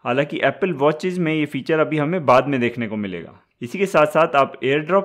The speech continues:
की मदद से यहाँ पर कंटेंट को भी अपने फ़ोन को नज़दीक लाके बड़ी आसानी से एक फ़ोन से दूसरे फ़ोन में ट्रांसफर कर सकते हैं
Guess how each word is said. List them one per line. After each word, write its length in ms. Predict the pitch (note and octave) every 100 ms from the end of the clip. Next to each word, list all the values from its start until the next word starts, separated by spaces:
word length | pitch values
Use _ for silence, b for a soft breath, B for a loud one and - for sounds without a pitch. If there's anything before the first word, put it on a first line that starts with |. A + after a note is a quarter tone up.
| G3
की 80 |
मदद 280 | C#3+ B2 D3
से 160 | D3+ E3
यहाँ 120 | C3+
पर 120 | C3
कंटेंट 460 | A#2+ B2 A#2+ D#3 F3
को 100 | E3+
भी 120 | E3
अपने 240 | D#3 D3+
फ़ोन 280 | C#3 C3+ D3
को 80 | D#3
नज़दीक 400 | C3+ A#2 C3+ D#3+
लाके 260 | C#3 B2+ D3
बड़ी 220 | B2+ B2+
आसानी 340 | B2 B2+ D3
से 180 | D3+ D#3
एक 200 | C#3 C#3
फ़ोन 160 | D3 C#3
से 120 | D3+
दूसरे 300 | B2 A#2+ D3
फ़ोन 200 | D3+ C#3
में 140 | C#3 A#2+
ट्रांसफर 360 | A#2+ A#2 C#3+
कर 120 | C#3
सकते 300 | C3+ C#3 -
हैं 220 | C#3+ D#3